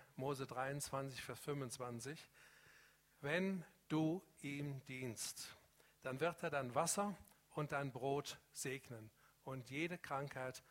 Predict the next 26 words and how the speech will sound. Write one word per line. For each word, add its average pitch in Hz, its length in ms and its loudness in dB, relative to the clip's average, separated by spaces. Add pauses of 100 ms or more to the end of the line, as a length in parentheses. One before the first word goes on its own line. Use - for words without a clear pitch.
(120)
aus 131 180 -2
deiner 120 280 -2
Mitte 123 260 -6
entfernen.“ 113 600 -12 (1900)
Und 131 100 -6
ich 123 120 -6
weiß, 156 260 2
dass 156 120 -4
es 147 160 -6
wahr 123 280 -2
ist. - 320 -8
Ich - 120 -12
hab's - 180 -6
erlebt. 104 440 -12 (3000)
Ich - 80 -20
danke 202 240 8
euch, 175 180 8
dass 175 180 2
ihr 175 80 0
geduldig 180 460 2
zugehört 151 560 2
habt 165 260 2
und 165 140 0
ich 135 100 -4
wünsche 185 320 2
euch 170 340 2